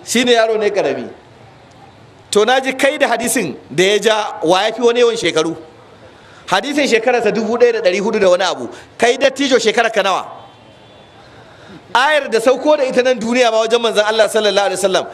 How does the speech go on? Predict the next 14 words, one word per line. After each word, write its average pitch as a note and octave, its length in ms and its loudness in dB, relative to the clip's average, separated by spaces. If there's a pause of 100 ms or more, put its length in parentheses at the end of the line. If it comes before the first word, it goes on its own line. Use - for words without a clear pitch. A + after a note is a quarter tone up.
(220)
yau B3+ 240 2
sama B3+ 320 0
da A3+ 80 0
shekara G3+ 400 2
dubu G3+ 280 -4
ɗaya A3 200 4
da E3 80 4
ɗari D3+ 100 0
hudu. D3 320 0 (760)
Ai D#4+ 260 -2
idan C4+ 380 -2 (180)
ni B3+ 300 2
yaro C4+ 340 2
ne, G#3+ 240 2